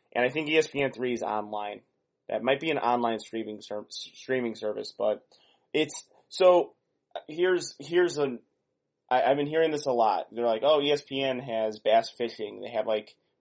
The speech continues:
pool on it. They have all these kind of sports on it." Well,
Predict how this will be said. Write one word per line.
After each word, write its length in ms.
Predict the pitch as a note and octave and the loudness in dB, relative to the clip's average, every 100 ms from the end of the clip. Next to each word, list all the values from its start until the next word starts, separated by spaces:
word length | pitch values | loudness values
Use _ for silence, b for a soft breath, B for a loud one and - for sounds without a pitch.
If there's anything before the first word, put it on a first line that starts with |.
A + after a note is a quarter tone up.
| - | -8
pool 300 | C#3+ C#3 A#2+ | 0 2 2
on 180 | F#2+ E2+ | 0 -2
it. 160 | A1+ - _ _ - | -10 -16 _ _ -4
They 60 | |
have 100 | A2+ | 0
all 140 | A#2+ B2+ | 4 4
these 140 | A#2+ | 2
kind 160 | B2 A2+ | -2 -4
of 60 | |
sports 340 | - A#2+ A#2 A2 | -4 -2 -2 -2
on 160 | G#2 | -4
it." 100 | G#2 - _ _ _ | -4 -8 _ _ _
Well, 420 | - D#3 D#3 C#3+ | 4 6 8 4